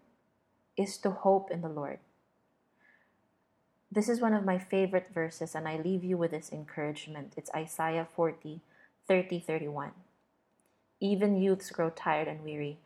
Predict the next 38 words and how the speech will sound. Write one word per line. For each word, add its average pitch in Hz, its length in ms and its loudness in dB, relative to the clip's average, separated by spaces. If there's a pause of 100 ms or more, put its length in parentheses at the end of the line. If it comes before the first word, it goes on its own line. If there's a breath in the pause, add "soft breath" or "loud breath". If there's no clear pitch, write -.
(320 soft breath)
and 160 200 -2
young 165 280 0
men 165 260 -2
stumble 160 400 -2
and 147 180 -4
fall. 147 440 -2 (400 loud breath)
But - 200 2
those 190 420 6
who 202 180 2
hope 185 320 6
in 175 100 2
the 170 100 4
Lord 160 380 4
will 160 160 4
renew 165 500 4
their 180 200 4
strength. 156 560 -10 (440 soft breath)
They 190 120 8
will 165 160 4
soar 196 460 8
on 170 200 4
wings 170 320 0
like 156 260 0
eagles. 160 600 -4 (340 soft breath)
They 190 140 8
will 165 200 2
run 180 460 4
and 170 180 -2
not 160 300 -2
grow 160 220 2
weary. 151 480 -4 (280)
They 180 140 6
will 147 300 0
walk 170 460 6 (540)
and 160 200 -4
not 151 320 -4
be 156 80 -4
faint. 147 360 -10